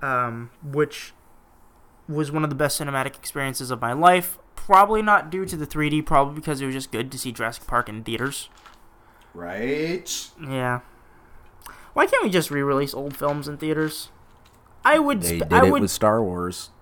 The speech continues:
Speaker 1: Mm, they did Phantom Menace. Which,
Speaker 2: No, they
Speaker 1: which,
Speaker 2: did
Speaker 1: no, it
Speaker 2: even
Speaker 1: doesn't,
Speaker 2: before
Speaker 1: which
Speaker 2: the
Speaker 1: it,
Speaker 2: prequels,
Speaker 1: which
Speaker 2: they
Speaker 1: it doesn't, it doesn't qualify it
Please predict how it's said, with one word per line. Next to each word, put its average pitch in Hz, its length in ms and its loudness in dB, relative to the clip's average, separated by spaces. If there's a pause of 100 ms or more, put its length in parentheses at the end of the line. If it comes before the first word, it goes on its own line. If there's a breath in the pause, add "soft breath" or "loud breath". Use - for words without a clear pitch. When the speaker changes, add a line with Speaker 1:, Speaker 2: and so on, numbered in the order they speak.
(160)
Speaker 1:
Mm, 175 280 -4 (260 loud breath)
they 165 120 -8
did 160 280 -4
Phantom 160 360 -6
Menace. 156 500 -4 (720 soft breath)
Which, 262 180 8
Speaker 2:
No, 117 140 6
they 95 120 2
Speaker 1:
which, 254 120 6
Speaker 2:
did 226 100 8
Speaker 1:
no, 247 200 10
it 220 100 8
Speaker 2:
even 233 60 8
Speaker 1:
doesn't, 233 240 8
Speaker 2:
before 226 120 6
Speaker 1:
which 233 80 8
Speaker 2:
the 226 60 6
Speaker 1:
it, - 80 0
Speaker 2:
prequels, - 380 -2
Speaker 1:
which 220 120 4
Speaker 2:
they 190 140 2
Speaker 1:
it 175 40 2
doesn't, 226 280 6
it 202 100 6
doesn't 214 240 6
qualify 190 600 6
it 117 240 -2